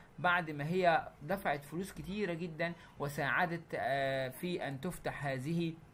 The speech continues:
الجامعة سنة ألف تسعمية وتمانية. من ألف وتسعمية وتمانية ألف وتسعمية وأربعين الناس بقى إيه، آه، called it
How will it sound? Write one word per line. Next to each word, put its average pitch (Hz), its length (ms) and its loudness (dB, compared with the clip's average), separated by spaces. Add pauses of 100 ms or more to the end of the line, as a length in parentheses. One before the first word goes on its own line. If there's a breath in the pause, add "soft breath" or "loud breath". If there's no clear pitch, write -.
(720)
الجامعة 147 480 2
سنة 160 220 -4
ألف 165 140 -2
تسعمية 151 280 -4
وتمانية. 120 460 -4 (460 loud breath)
من 170 140 0
ألف 254 140 6
وتسعمية 247 240 0
وتمانية 220 320 0
ألف 208 100 -2
وتسعمية 226 240 -2
وأربعين 214 440 0
الناس 180 360 -2
بقى 196 240 4
إيه، 185 360 2 (100)
آه، 165 200 2
called 190 420 4
it 196 180 0